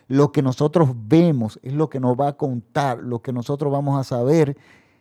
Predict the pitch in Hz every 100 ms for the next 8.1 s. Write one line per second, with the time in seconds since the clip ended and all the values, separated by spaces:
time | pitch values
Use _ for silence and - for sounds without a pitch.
0 | _ _ - 147 147 151 139 151 196 202
1 | 160 143 123 123 143 135 117 - 104 -
2 | 110 90 73 78 - _ _ _ _ _
3 | _ _ _ 117 147 175 175 160 151 165
4 | 175 170 151 135 120 - - 123 139 135
5 | 135 131 127 131 - _ _ _ _ _
6 | - 135 117 120 131 127 120 113 107 113
7 | 110 139 151 160 147 143 127 123 127 123
8 | 117